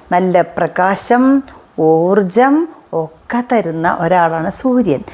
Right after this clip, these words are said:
അപ്പോൾ സൂര്യഭഗവാനെ തന്നെ മനസ്സിലങ്ങോട്ട് വിചാരിച്ചു, മന്ത്രം ജപിച്ചു.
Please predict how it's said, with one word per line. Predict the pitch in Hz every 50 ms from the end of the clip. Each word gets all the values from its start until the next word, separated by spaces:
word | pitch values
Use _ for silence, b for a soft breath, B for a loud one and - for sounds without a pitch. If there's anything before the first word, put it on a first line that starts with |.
| B B B B
അപ്പോൾ | - -
സൂര്യഭഗവാനെ | 240 247 - 254 233 220 233 240 254 220 247 240 226 233 226 233 233 247 269 269 262 214
തന്നെ | 185 175 175
മനസ്സിലങ്ങോട്ട് | 190 190 185 170 - - 165 160 165 170 170 165
വിചാരിച്ചു, | 180 185 160 156 131 131 - 127 - - - 165 160 160 B B B B B B - -
മന്ത്രം | 156 156 156 147 156 175 180 185
ജപിച്ചു. | 190 170 147 147 - - - - - 156 151